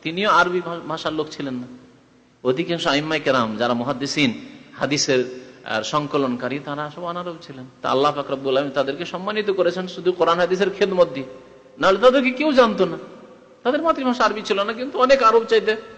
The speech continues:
অনেক আরব আলেমের চাইতে বড় আলেম তারা, আইম্মায়ে কেরাম হয়েছেন তারা। তো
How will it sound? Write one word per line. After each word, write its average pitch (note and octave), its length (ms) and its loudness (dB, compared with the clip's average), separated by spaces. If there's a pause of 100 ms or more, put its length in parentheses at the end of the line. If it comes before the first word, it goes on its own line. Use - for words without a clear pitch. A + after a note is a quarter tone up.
(260)
অনেক A#3 260 6
আরব A#3 220 8
আলেমের B3 320 6
চাইতে B3 260 4
বড় B3+ 200 6
আলেম A3+ 240 2
তারা, F#3 220 0 (100)
আইম্মায়ে G3+ 320 4
কেরাম F3 240 6
হয়েছেন C#3+ 360 -2
তারা। - 300 -10 (720)
তো D3 360 6